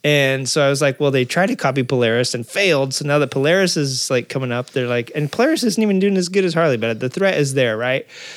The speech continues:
So I was like, "That's funny." But they are, I do feel like it is a legacy fraud where they are using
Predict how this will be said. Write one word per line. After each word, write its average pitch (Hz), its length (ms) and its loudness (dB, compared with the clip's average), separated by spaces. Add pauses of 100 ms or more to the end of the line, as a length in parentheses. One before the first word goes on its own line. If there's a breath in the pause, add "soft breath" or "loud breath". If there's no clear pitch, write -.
(100 loud breath)
So - 200 -4
I 160 40 2
was 160 80 0
like, 156 140 -2
"That's 185 180 -2
funny." 165 260 -2
But 139 160 -2
they 175 140 0
are, 208 420 0 (140)
I 151 120 2
do 180 260 0
feel 165 240 0
like 139 180 0
it 147 80 0
is 135 140 -2
a 131 60 -2
legacy 127 520 -2
fraud 110 500 -2
where 110 180 -2
they 117 120 2
are 117 140 2
using 127 500 -2